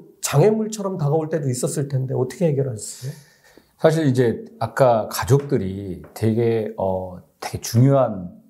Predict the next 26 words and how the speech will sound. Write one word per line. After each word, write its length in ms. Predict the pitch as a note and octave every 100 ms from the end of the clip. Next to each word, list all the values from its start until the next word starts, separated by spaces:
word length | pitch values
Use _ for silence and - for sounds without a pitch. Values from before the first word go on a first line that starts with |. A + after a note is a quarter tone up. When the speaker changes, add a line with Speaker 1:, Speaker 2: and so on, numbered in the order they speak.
| -
Speaker 2:
요소 180 | G#2+ A2
중에 140 | F#2+
하나입니다. 380 | F#2 A2+ F#2 E2
Speaker 1:
음. 40 | E2+
Speaker 2:
가족들을 580 | G#2+ B2+ A2+ C3 B2
이제 180 | G#2 G2+
여기서 380 | G#2+ A2+ A#2 A2
이중생활에서 520 | A#2 C3+ B2+ B2 A#2
절대 340 | F#2+ F#2 - -
배제할 300 | A2 A#2 A2+
수 100 | A#2
없는 220 | F#2 F2+
게 320 | A#2 F#2+ - - _ _
이중생활 460 | B2+ E3 D#3+ D#3+ C#3+
지지자가 420 | B2+ C3 D3+ -
될 100 | G#2+
수도 180 | - G#2+
있지만 560 | F2 G2+ G2+ A#2 E2+ -
Speaker 1:
음. 120 | D3 B2+
Speaker 2:
이중생활을 500 | B2+ C3+ C3 C3 A#2+
어렵게 340 | G2+ B2 -
하는 300 | A#2+ B2+ A#2
또 320 | A#2 G2+ - -
그쪽, 420 | - - G#2 -
어, 360 | G2+ F#2+ F2+ F2+ - _ _ _ -
역할을 640 | A2+ - A#2 A2+ A#2 -